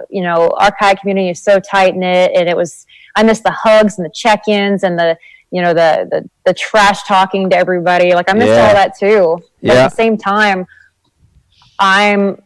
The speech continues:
Speaker 1: um, gonna be real enough to say that I needed a, a break. I did need kind of a reset. Um,
Speaker 2: Yeah.
Speaker 1: needed to kind of refocus and just take care of me a little bit.
Speaker 2: Yeah.
Speaker 1: Um, I do mi-, I did miss that grind, and I wasn't not fishing. I was still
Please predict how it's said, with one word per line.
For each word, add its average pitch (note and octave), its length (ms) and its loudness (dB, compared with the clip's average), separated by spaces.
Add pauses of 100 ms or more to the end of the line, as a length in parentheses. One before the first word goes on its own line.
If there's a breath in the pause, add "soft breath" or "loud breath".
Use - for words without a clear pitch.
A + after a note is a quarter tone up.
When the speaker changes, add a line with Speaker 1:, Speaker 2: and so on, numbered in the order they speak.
Speaker 1:
um, - 360 -4
gonna G3 160 0
be F#3 180 -2
real F#3+ 300 4
enough F#3 260 0
to - 80 -14
say F#3 200 0
that F3 160 0
I F3 100 -2
needed F3 280 -2
a, D#3+ 180 -2 (120)
a E3 80 -4
break. D#3+ 520 -4 (280)
I F3 80 0
did F#3 220 0
need F3 280 -4
kind F3 180 -4
of E3 60 -6
a E3+ 80 -2
reset. F3 840 -2
Um, E3 580 -8
Speaker 2:
Yeah. A2+ 240 2
Speaker 1:
needed E3+ 300 0
to E3+ 420 0 (460 soft breath)
kind C#4 180 2
of B3+ 80 2
refocus A#3 500 0
and F#3 160 -6
just F3+ 440 -4 (460)
take G#3 240 -2
care G3+ 200 2
of F3+ 80 0
me F#3 160 -4
a F#3+ 60 0
little G3 220 2
bit. G#3 380 2
Speaker 2:
Yeah. A#2 300 2 (480)
Speaker 1:
Um, F#3 560 -2 (140)
I G3+ 100 0
do G#3+ 180 2
mi-, G#3+ 160 2
I G3 100 2
did G3+ 140 -2
miss G3 220 -2
that F#3 160 2
grind, F3+ 400 0
and F#3+ 100 0
I C4+ 260 2
wasn't G3+ 240 2
not F3+ 240 -2
fishing. F#3+ 300 0
I E3+ 80 -2
was G#3 160 -2
still F3+ 160 -2